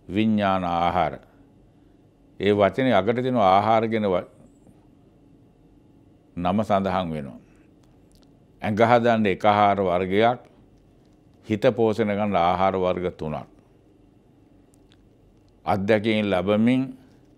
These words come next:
චිත්ත ශක්තිය උපදවා ගනිමින්, මනස දියුණු කරමින්, මනසේ වර්ධනයට බලපාන ආහාර වර්ග තුනක්.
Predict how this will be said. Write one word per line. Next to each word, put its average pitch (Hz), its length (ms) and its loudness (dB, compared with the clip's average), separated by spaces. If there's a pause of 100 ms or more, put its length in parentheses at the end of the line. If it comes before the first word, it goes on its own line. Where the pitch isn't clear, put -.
(1160)
චිත්ත 110 300 0
ශක්තිය 104 420 0
උපදවා 98 480 2
ගනිමින්, 117 640 -2 (1000)
මනස 107 420 0
දියුණු 101 340 -2
කරමින්, 95 600 -2 (680)
මනසේ 107 480 0
වර්ධනයට 101 540 -2
බලපාන 98 500 0
ආහාර 90 520 -2
වර්ග 95 420 -4
තුනක්. 78 440 -10